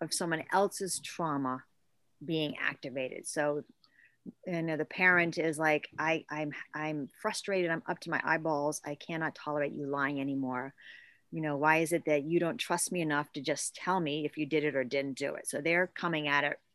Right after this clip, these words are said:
from, on a personal note with their own thoughts about lying and their own personal, like,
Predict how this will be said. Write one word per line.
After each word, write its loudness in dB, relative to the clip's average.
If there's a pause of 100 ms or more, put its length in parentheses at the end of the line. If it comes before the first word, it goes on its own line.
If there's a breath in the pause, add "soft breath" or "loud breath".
(120)
from, -6
on 0
a 2
personal -4
note -6 (440 soft breath)
with -2
their 2
own 0
thoughts 2
about -2
lying 0
and -2
their -6
own 0
personal, -2
like, -2